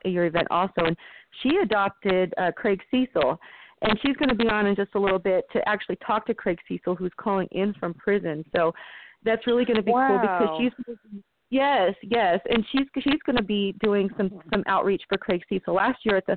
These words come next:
Speaker 1: fest, she did, uh, she's like you, she takes around cards and gets them signed, and she gets pictures of people holding,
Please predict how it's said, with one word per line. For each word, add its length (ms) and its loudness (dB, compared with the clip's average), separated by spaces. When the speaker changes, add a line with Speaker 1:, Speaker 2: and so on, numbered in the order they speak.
Speaker 1:
fest, 280 0
she 80 0
did, 160 0
uh, 200 2
she's 120 0
like 240 0
you, 180 4
she 80 -4
takes 300 -2
around 260 2
cards 400 0
and 100 -2
gets 160 -2
them 220 -2
signed, 440 2
and 140 0
she 80 0
gets 260 0
pictures 520 2
of 140 -4
people 280 -2
holding, 460 0